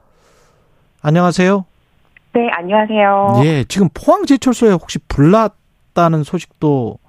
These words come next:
Speaker 1: 보이는데 맞습니까?
Speaker 2: 아, 네, 맞습니다. 계속해서 이렇게 많은 피해가 따르고 있는데요.
Speaker 1: 예.
Speaker 2: 네, 지금 현재 포항 상황은 새벽 내내 이제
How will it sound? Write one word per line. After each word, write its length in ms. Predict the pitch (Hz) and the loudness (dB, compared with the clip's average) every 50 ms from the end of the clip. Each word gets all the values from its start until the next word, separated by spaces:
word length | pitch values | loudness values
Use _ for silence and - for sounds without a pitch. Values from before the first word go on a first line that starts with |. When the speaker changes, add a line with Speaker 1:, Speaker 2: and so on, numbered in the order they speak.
| _ _ _ _ _ _ _ _ _ | _ _ _ _ _ _ _ _ _
Speaker 1:
보이는데 760 | - 143 143 143 135 135 131 127 120 123 120 113 101 95 92 - _ _ _ _ _ _ | -2 0 2 2 2 0 0 -2 -2 -2 -2 -2 -2 -4 -8 -12 _ _ _ _ _ _
맞습니까? 420 | - 113 110 - - 156 135 226 226 | -6 -6 -6 -4 -4 -2 -2 -2 -2
Speaker 2:
아, 300 | 226 233 233 233 233 - - _ _ _ _ _ _ _ _ _ _ _ - | -2 -2 -2 -2 -2 -4 -4 _ _ _ _ _ _ _ _ _ _ _ -2
네, 220 | 214 220 214 202 | -2 0 2 2
맞습니다. 560 | 190 160 160 - - 190 180 175 156 165 165 165 | 0 -2 -4 -6 -8 -8 -8 -4 -2 -4 -4 -4
계속해서 600 | - 185 175 202 196 190 185 - - 175 - 175 | -6 -10 -6 -4 -4 -4 -4 -6 -8 -4 -2 -2
이렇게 460 | 165 156 - - 175 165 165 160 151 - | -2 -4 -8 -6 -4 -2 -2 -2 -4 -4
많은 260 | - - 143 165 165 170 | -6 -8 -6 -6 -6 -4
피해가 280 | - 240 233 208 208 | 0 0 0 0 0
따르고 360 | - 226 233 233 233 214 185 | 0 0 -2 -2 -2 -4 -4
있는데요. 480 | 160 151 160 151 147 160 165 202 - 240 185 165 | -6 -6 -8 -8 -6 -4 -2 0 0 2 2 2
Speaker 1:
예. 400 | 160 147 135 117 101 90 87 92 - _ _ _ - - _ _ _ - | 2 0 0 -2 -2 -4 -8 -12 -18 _ _ _ -20 -20 _ _ _ -4
Speaker 2:
네, 200 | - 208 190 175 156 - | 0 0 0 0 -2 -4
지금 220 | - 151 170 180 | -4 -4 -2 0
현재 260 | 240 269 254 269 262 254 | 0 2 2 2 0 -2
포항 340 | - - 320 320 311 302 302 | 0 0 0 0 2 0 -4
상황은 520 | 294 - 302 294 294 285 269 254 240 233 220 - | -4 -4 -2 0 0 2 2 0 0 -2 -4 -6
새벽 340 | 311 - 220 208 196 190 - 208 175 | -4 0 2 0 0 0 -4 -6 -4
내내 380 | 175 175 185 185 196 190 185 | -2 -2 0 0 0 0 0
이제 120 | 165 - | -2 -4